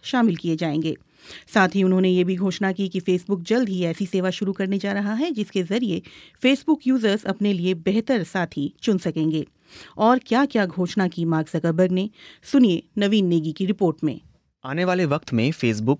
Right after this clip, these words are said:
Speaker 2: अपने users को browsing history delete करने की सुविधा देने जा रहा है। Facebook संस्थापक मार्क जकरबर्ग ने मंगलवार देर रात इसकी घोषणा की। कैलिफोर्निया में आयोजित कंपनी की सालाना conference को संबोधित करते हुए जकरबर्ग ने कहा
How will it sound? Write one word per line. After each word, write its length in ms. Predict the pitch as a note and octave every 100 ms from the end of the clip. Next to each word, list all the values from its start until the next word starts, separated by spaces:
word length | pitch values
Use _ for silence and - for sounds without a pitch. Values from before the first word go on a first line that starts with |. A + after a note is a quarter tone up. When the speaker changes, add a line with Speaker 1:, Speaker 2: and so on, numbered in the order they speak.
| -
Speaker 2:
अपने 220 | B2 A#2+
users 500 | A2+ A2 A2+ D3 E3+
को 280 | - A2 B2 - -
browsing 380 | B2 A2+ A#2+ C3+
history 460 | A#2+ - - B2 C3 C3
delete 320 | A#2+ D3 F3
करने 240 | B2 A2+
की 100 | A2
सुविधा 380 | A#2 A#2 A2 A#2+
देने 240 | C3 A#2+ G#2
जा 140 | G2
रहा 240 | G2+ G#2
है। 220 | G#2 G2 - _ _
Facebook 280 | E3+ F3+ G#3+
संस्थापक 540 | - D#3 - D3+ - D3+
मार्क 360 | C#3+ B2 C#3 C3+
जकरबर्ग 520 | A2+ A#2 A2 B2+ A#2+
ने 160 | B2 B2+
मंगलवार 500 | A2+ G#2+ A2 A2 A2
देर 240 | B2+ D3
रात 180 | A#2+ B2 -
इसकी 260 | - C3
घोषणा 360 | A#2+ A2+ G#2+ F#2+
की। 220 | - - _ _ _
कैलिफोर्निया 560 | - A2+ G#2+ C3 C#3 C3+
में 160 | C3 C3
आयोजित 520 | A#2 A#2+ A#2 B2+ - - -
कंपनी 340 | C#3+ - E3+
की 180 | B2+ B2
सालाना 400 | - A#2+ A#2 A#2+
conference 440 | - B2 - D#3+
को 140 | - A#2
संबोधित 460 | A#2 A2 A#2 A2
करते 260 | - A2+ C3
हुए 280 | A#2+ A#2+ A#2+
जकरबर्ग 420 | A2+ A#2 A2+ A2+ A#2+
ने 100 | A2
कहा 380 | A#2+ B2+ B2